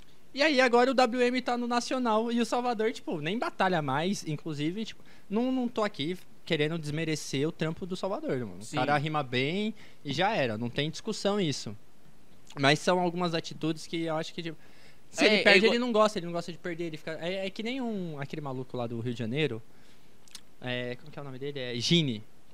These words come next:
Speaker 2: Não sei quem é.
Speaker 1: Mano, esse maluco, ele, é, fica nítido que ele não gosta de perder. Ninguém gosta de perder. Mas,
Speaker 2: Sim.
Speaker 1: tipo, tem que ter pelo menos a, o senso de cumprimentar a pessoa. "Não, demorou, valeu,
Speaker 2: É,
Speaker 1: parabéns
Speaker 2: aquilo,
Speaker 1: aí."
Speaker 2: tipo,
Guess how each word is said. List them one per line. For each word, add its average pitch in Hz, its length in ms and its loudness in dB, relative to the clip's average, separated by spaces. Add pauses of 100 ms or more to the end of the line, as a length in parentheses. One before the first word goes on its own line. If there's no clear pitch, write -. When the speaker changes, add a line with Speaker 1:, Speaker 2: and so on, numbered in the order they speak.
Speaker 2:
Não 117 100 -8
sei 107 180 -12
quem 101 320 -12
é. - 40 -12
Speaker 1:
Mano, 185 260 2 (120)
esse 269 200 -2
maluco, 214 340 2
ele, 214 200 0 (100)
é, 175 80 -4
fica 220 260 -4
nítido 196 460 0
que - 80 -8
ele 123 100 -4
não 120 60 -6
gosta 113 200 -8
de 113 60 -8
perder. - 280 -8
Ninguém 302 320 4
gosta 190 220 8
de 131 80 -4
perder. 127 440 2 (440)
Mas, 208 140 6
Speaker 2:
Sim. 247 80 4
Speaker 1:
tipo, 147 300 0 (180)
tem 190 140 -2
que 196 120 -8
ter 196 200 -4
pelo 190 220 -4
menos 202 320 -2
a, 220 320 2
o 170 120 -4
senso 180 400 0
de 180 260 0
cumprimentar 160 500 -4
a - 40 -2
pessoa. 165 260 -4
"Não, 170 260 -4
demorou, 147 420 -6
valeu, 127 340 -2
Speaker 2:
É, - 20 -8 (140)
Speaker 1:
parabéns 139 380 6
Speaker 2:
aquilo, 104 160 6
Speaker 1:
aí." 139 100 0
Speaker 2:
tipo, 156 420 2